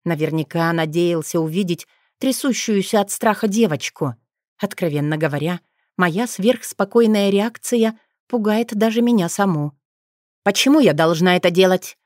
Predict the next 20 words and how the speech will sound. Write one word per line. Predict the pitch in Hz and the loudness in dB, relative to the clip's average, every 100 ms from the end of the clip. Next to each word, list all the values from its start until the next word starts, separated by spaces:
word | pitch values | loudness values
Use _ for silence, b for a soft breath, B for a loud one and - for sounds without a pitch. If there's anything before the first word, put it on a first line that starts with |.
| _ _ | _ _
вопросительно | - 165 - 160 - 170 170 170 | -4 -2 0 0 0 0 0 0
приподняла | 165 156 170 165 170 | -2 -2 -2 0 2
я | 165 165 | 2 2
бровь. | 160 170 156 - _ _ _ _ | 2 0 0 -8 _ _ _ _
"Потому | 127 139 139 | -6 -2 -2
что | 139 - | -2 -2
если | 151 143 156 - 156 | -2 0 -2 0 0
ты | 147 165 | 0 2
этого | 151 147 | 2 2
не | 151 151 | 0 -2
сделаешь, | 143 190 208 147 135 | -2 0 2 2 0
девочка, | 135 151 139 123 - 143 123 _ _ _ _ | -2 -2 -2 -4 -6 -6 -6 _ _ _ _
останешься | - 143 - 156 156 143 - 156 | -4 -4 -2 -2 -2 -2 -2 -2
в | |
этой | 151 151 147 | 0 0 -2
комнате | - 180 165 156 156 | -2 0 0 0 -2
навсегда", | 156 - 175 160 170 165 117 _ _ _ - | -2 -2 -2 0 0 0 -4 _ _ _ -6
принялся | 180 180 170 202 180 | 0 0 0 0 0
угрожать | 165 175 175 170 | 0 -2 0 -2
Сильвестр. | - 185 165 143 - 143 | -4 -2 -2 -6 -8 -10